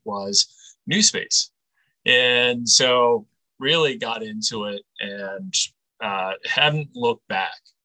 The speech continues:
And so while on the campus, uh, while I was doing my master's, started looking at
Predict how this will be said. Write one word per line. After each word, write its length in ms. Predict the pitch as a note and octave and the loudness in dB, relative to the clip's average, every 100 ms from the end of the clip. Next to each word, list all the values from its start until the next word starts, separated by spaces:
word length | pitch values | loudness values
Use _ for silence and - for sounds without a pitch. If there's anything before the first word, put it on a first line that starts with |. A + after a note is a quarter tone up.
| _ | _
And 520 | G#2+ G#2 G#2 G#2 G#2 | -4 -2 -6 -6 0
so 600 | - - B2 A2+ A2 G#2+ _ _ _ _ - | 4 4 4 2 0 -4 _ _ _ _ -8
while 320 | G#2+ D3+ F#3 | -2 2 4
on 160 | D#3 C3 | 2 0
the 80 | |
campus, 840 | A2+ B2 A#2+ A#2+ G#2 G2+ - - - | -4 -2 -2 -4 -10 2 2 2 -2
uh, 220 | - G#2+ G#2+ | -10 -8 -8
while 220 | G#2+ G#2+ | -6 -6
I 20 | |
was 160 | G#2 G#2 | -4 -6
doing 160 | A#2+ G#2+ | -4 -4
my 160 | G#2 | -6
master's, 720 | G2+ G2 G#2+ - G#2 G#2 G2+ - | -8 -4 -2 -2 -2 -6 0 2
started 600 | - - B2 A#2+ A2+ G#2+ | 4 2 2 2 2 0
looking 420 | A#2+ B2 B2+ G#2+ | -2 -2 -6 -6
at 220 | G2+ G2 | -10 -12